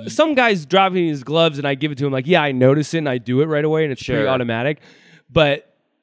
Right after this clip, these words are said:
Speaker 1: what if there was, like, I'm a big, would love to save a family from a burning building kinda guy.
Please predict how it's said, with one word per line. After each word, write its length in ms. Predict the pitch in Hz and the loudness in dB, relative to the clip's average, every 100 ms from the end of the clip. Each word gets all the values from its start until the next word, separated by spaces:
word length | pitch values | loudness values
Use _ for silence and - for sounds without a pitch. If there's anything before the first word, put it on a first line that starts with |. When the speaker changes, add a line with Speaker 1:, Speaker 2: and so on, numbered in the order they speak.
| _ | _
Speaker 1:
what 360 | - 139 151 170 | -12 -2 2 2
if 160 | 175 - | 0 -4
there 160 | 165 | -4
was, 160 | 147 147 | -2 -4
like, 300 | 165 143 107 - _ _ - | -2 -2 -4 -16 _ _ -12
I'm 140 | 135 | -8
a 60 | 127 | -4
big, 500 | 117 160 156 139 135 - _ _ _ _ _ | 0 0 -2 -6 -10 -18 _ _ _ _ _
would 160 | 127 123 | -8 -6
love 500 | 131 143 143 139 127 | -2 -2 0 -2 -4
to 60 | 123 | -8
save 220 | 127 120 | -8 -8
a 60 | |
family 360 | - 120 120 117 | -6 -6 -6 -8
from 200 | - 117 | -10 -14
a 20 | |
burning 340 | 101 110 104 104 | -6 -4 -4 -4
building 340 | 104 95 92 | -4 -4 -8
kinda 180 | 87 98 | -8 -8
guy. 320 | 95 87 85 | -6 -6 -8